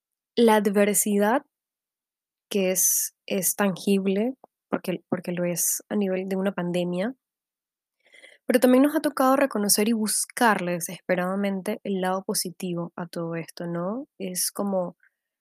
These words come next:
sí, guau, el tema de una pandemia es bien complicado a nivel de salud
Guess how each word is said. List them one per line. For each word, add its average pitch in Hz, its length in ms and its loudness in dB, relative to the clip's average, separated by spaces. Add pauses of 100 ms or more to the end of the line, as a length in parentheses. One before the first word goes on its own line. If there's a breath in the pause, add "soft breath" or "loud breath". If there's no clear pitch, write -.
(140)
sí, 202 300 0
guau, 180 480 0 (140)
el 180 300 -8
tema 196 280 -2
de 202 60 -2
una 202 160 -4
pandemia 180 420 -6
es 175 60 -8
bien 190 200 -4
complicado 175 680 -6
a 185 60 -4
nivel 175 280 -4
de 175 100 -4
salud 165 400 -4